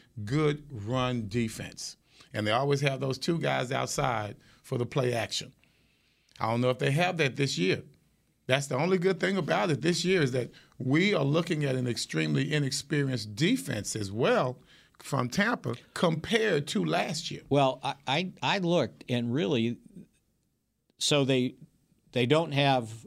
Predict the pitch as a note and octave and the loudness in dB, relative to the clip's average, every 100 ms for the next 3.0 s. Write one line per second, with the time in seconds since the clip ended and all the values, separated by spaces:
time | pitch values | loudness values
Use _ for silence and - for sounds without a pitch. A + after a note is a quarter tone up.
0 | - - G#2+ G2+ G2 G2+ - _ _ _ | -12 -4 -2 -2 -4 -8 -14 _ _ _
1 | _ - A#2 G#2 A2+ G#2+ B2 B2+ A#2 B2 | _ -16 -8 -2 0 2 4 2 0 -2
2 | A2+ G2 - B2+ G2+ F2+ F#2 G2+ G#2+ A2+ | -2 -2 -2 0 0 -2 -4 -4 -4 -6